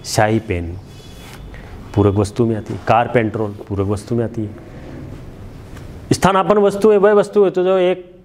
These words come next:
को छोड़ के दूसरी वस्तुओं को प्रयोग में आप ले सकते हैं, जैसे चाय के स्थान पे कॉफ़ी, ये क्या है? स्थानापन्न वस्तु है। तो ये स्थापन वस्तु और पूरक वस्तुओं का भी उपलब्धि के उनके मूल्यों पर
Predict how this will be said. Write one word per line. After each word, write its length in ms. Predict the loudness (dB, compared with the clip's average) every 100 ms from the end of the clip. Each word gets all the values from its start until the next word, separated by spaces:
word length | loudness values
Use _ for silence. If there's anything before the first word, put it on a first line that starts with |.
| -20 _
को 120 | 0
छोड़ 220 | 0 0 0
के 80 |
दूसरी 360 | 0 -2 -2 0
वस्तुओं 300 | 0 -2 -4
को 100 | -2
प्रयोग 260 | -2 -2 -2
में 120 | -4
आप 140 | -2
ले 140 | -4 -4
सकते 360 | -6 -6 -4
हैं, 180 | -4 -8 -12 -20 -10 0
जैसे 480 | 0 2 -2 -2 -14 -20 -20 -20 -20 -20 -20 -20 -20 -20 -20 -20 -18 -18 -16 0
चाय 200 | 2 4
के 120 | 2
स्थान 280 | 2 0 -2
पे 120 | -2
कॉफ़ी, 380 | -2 -2 -2 -10 -10 -18 -20 -20 -18 -18 -8 -2
ये 100 | 2
क्या 140 | 2
है? 260 | 0 -6 -8 -6
स्थानापन्न 500 | -2 -2 -2 -4 -6
वस्तु 300 | -6 -6 -4
है। 180 | -6 -10 -20 -20 -20 -20 -20 -8 2
तो 120 | 4
ये 120 | 4
स्थापन 380 | 4 2 4 4
वस्तु 280 | 2 4 2
और 60 |
पूरक 260 | 4 4 4
वस्तुओं 320 | 2 0 -2
का 180 | 2 2
भी 380 | 2 -2 -4 -8 -20 _ _ _ -20 _ _ -14
उपलब्धि 400 | -2 2 2 0
के 120 | 2
उनके 260 | 2 2 0
मूल्यों 300 | 0 0 0
पर 200 | 0 -2